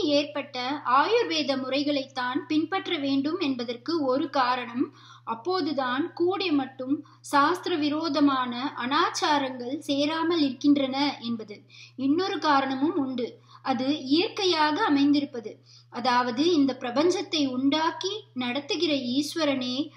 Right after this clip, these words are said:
சகஜமாக ஏற்படுத்தி வைத்திருக்கிற அமைப்புகளை சேர்ந்தது. ஒவ்வொரு தேசத்தில் ஒவ்வொரு விதமான சீதோஷ்ணம் இருக்கிறது.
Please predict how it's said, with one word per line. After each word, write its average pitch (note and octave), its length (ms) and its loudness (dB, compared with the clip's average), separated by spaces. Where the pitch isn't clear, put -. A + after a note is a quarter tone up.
சகஜமாக D#4+ 840 0
ஏற்படுத்தி D#4 600 -2
வைத்திருக்கிற B3+ 640 -4
அமைப்புகளை C#4 840 -2
சேர்ந்தது. A#3+ 680 -4
ஒவ்வொரு C4+ 560 2
தேசத்தில் C#4+ 840 -2
ஒவ்வொரு C#4 440 0
விதமான C4+ 640 -2
சீதோஷ்ணம் D#4 580 2
இருக்கிறது. A3+ 560 -6